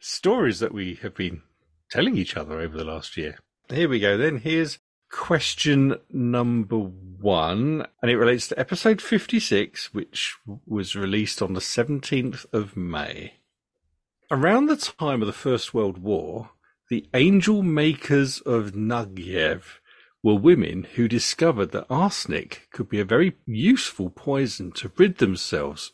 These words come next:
of certain people. Can you remember who were the people that they poisoned and,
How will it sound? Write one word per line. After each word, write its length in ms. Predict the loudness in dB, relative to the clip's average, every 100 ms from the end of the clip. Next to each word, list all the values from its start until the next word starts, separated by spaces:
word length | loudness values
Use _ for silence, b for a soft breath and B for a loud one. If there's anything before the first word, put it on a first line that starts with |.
| -12
of 100 | -10
certain 500 | -6 -4 -4 -6 -10
people. 600 | -2 -2 -2 -2 -6 -6 _ _ _ _ _
Can 300 | -10 -4 2
you 100 | 2
remember 640 | 2 2 2 0 -4 -8 -10 -14 2
who 220 | 4 6
were 320 | 6 4 4
the 140 | 0
people 540 | -2 0 0 -2 -4 -2
that 160 | -2
they 160 | -4 -10
poisoned 680 | -10 -2 0 2 0 -4 -4
and, 160 | -8